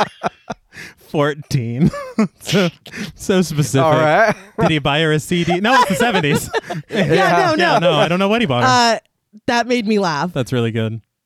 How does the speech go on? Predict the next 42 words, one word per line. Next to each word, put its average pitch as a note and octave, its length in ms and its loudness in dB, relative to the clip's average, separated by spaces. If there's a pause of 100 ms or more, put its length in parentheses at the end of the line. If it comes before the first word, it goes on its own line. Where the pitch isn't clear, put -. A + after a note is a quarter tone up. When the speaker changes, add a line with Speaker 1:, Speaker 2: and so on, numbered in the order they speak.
(260)
Speaker 3:
But B3 120 2
as A#3 120 0
Rondo B3+ 340 0
walks A#3 320 0
away G#3+ 160 0
with G3 160 -2
Wydell, F3 640 2 (180)
he A#3+ 80 -4
tries A#3+ 300 -2
to C4+ 100 0
explain B3+ 460 -4
to C4 100 -2
him G3 220 -2
that F#3 100 -4
he's F3+ 260 -4
using G#3 380 -2
a - 80 -4
bazooka F#3 840 2
to A3 120 2
exterminate F#3 720 -4
three F3+ 220 -6
cockroaches. D#3 880 -4 (320)
You A3 140 4
don't C4+ 200 2
blow A3+ 260 2
up A3+ 140 0
your G3 140 -2
house A#3+ 380 -2
to A3 100 -4
get D#3+ 180 -6
roaches. E3+ 720 -2 (220)
You G3+ 140 0
send G3 280 -2
in G3 120 -2
someone F3+ 340 -2
who E3 140 0
can E3 200 -10
crawl C4+ 380 2
like F#3 220 -4
a E3 60 -2
roach C#3 460 -4
and F3+ 160 -4